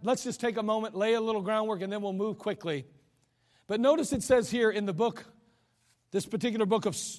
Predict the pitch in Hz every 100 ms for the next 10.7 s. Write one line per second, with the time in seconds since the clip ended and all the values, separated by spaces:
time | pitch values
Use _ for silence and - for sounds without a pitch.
0 | - - - 247 202 202 214 220 202 -
1 | 214 214 196 214 208 190 - 214 - 202
2 | 196 196 - _ _ _ _ _ _ _
3 | _ _ _ _ _ _ _ _ _ _
4 | _ _ _ _ _ _ _ _ _ _
5 | _ _ _ - 202 226 - - 226 269
6 | 330 - - 294 220 - 208 180 127 208
7 | 196 175 180 202 - 196 202 196 - 185
8 | 151 107 156 156 135 135 170 165 - 202
9 | 214 214 190 180 - 156 185 180 - -
10 | 131 - 165 156 - 233 151